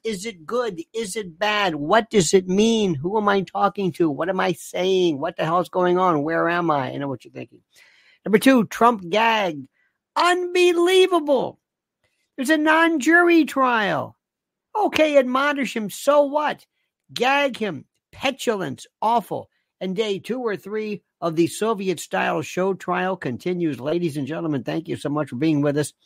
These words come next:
on this, the Tuesday night edition of this thing of ours. I want to say welcome and thank you. Thank you so much.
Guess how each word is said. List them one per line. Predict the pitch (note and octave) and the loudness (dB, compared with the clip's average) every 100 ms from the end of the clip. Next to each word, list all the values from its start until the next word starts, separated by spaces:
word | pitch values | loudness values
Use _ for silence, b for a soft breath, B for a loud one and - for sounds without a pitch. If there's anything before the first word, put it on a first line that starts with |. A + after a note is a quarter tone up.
| b b b b | b b b b
on | b E3+ D#3+ | b 2 4
this, | G3 - | 2 2
the | D3+ D3+ | 4 4
Tuesday | C3+ - A#3 G3+ D#3 D#3+ | 2 -2 0 0 0 0
night | D3+ E3+ F3 F3 _ | 0 0 0 -2 _
edition | C#3 C3+ F3 F3 D#3 | -4 0 0 0 -2
of | C3 | -2
this | C#3 - | -4 -2
thing | E3 | 0
of | D#3+ D3 | 2 2
ours. | D#3+ E3+ F3+ - _ _ - | 2 0 -2 -8 _ _ -6
I | D3+ | -2
want | D#3 | 0
to | C#3+ | 0
say | - D#3 D3 | -2 -2 -2
welcome | C3 E3+ E3+ E3 C3+ | 0 0 0 -2 -4
and | B2 | -4
thank | - F3+ F3 | -2 0 0
you. | F3+ F3 - _ _ _ _ _ _ _ - | -2 -2 -6 _ _ _ _ _ _ _ -12
Thank | D3+ D#3+ D3+ | -6 -6 -2
you | D3+ | -4
so | - F3 | -2 -2
much. | E3+ E3+ - | 0 -2 -4